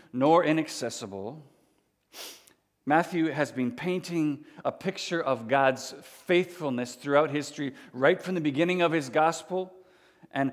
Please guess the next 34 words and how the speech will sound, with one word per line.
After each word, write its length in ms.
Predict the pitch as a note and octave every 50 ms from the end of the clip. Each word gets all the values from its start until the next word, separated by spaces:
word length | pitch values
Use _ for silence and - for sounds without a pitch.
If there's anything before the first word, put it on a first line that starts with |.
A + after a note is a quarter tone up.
| - -
what 180 | - - D3 D#3
I 40 | E3
want 160 | D#3+ D#3+ D#3
to 60 | C#3+
show 360 | C3+ - - - F3+ G3 G3+
you 200 | G3+ F#3 D3 C3+
here 300 | B2 A2 C#3 D#3 D3 C#3
today, 380 | B2 - - C3 B2+ C#3 C#3+ C3+
this 300 | A#2+ A#2 C3+ C3 - -
end 220 | B2+ C#3 E3 F#3 E3+
of 60 | C3+
these, 200 | C#3 C#3 - - - - - - -
this 160 | C#3+ C3+ - -
end 160 | D#3+ E3+ F3
of 100 | F3 C#3+
chapter 320 | - - F3 D#3 - - D3+
two, 260 | C3+ - E3+ D#3+ D#3
these 180 | C#3+ D3 C#3 D3
passages, 580 | - D#3+ D3+ D#3+ D#3 - B2+ A#2+ B2 A#2+ -
is 180 | - C#3 A#2+ A#2
that 280 | - D3 C#3 C3+ - - - - - _ _ -
that's 320 | D3+ D3+ D3+ - - - - - - -
exactly 600 | D3+ C3+ A#2+ A2+ A2 C#3+ D#3 E3+ E3 - E3+ D#3+
what 140 | D3+ D#3 D3
he's 160 | C#3+ C3+ -
continuing 640 | - D#3+ C#3+ C#3 - F#3 G3+ G#3 G3+ E3+ C#3+ A#2
to 100 | - A#2+
do 320 | G#2 G2+ G2+ F#2+ F#2+ G#2+ - - _ _ _ _ -
in 80 | A#2+ A#2+
the 100 | A#2 A#2
closing 540 | - C3 B2+ B2 A#2+ G#2+ A2 G#2 G#2 G2
of 140 | - G#2 G2
his 160 | G#2 G#2+ F#2+
book, 320 | G2 F#2+ F#2 F2+ - -